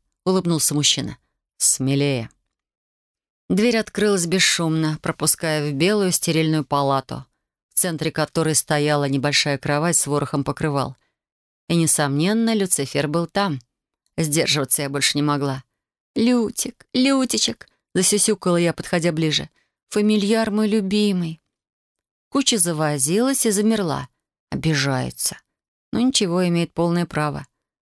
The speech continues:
"Люцифер, прости меня. Я так виновата перед тобой", произнесла я тихо, присаживаясь на краешек кровати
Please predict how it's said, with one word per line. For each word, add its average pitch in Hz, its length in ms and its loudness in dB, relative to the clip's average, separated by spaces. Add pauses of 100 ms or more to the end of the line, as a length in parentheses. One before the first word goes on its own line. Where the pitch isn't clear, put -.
(120)
"Люцифер, 208 400 -2
прости 208 400 -2
меня. 180 300 -4 (320)
Я 214 80 -2 (120)
так 254 200 -2
виновата 214 480 0
перед - 240 -8
тобой", 175 380 -4 (1000)
произнесла 202 560 2
я 202 100 2
тихо, - 300 -2
присаживаясь 175 680 0
на 170 100 -2
краешек 175 400 -2
кровати 165 580 -2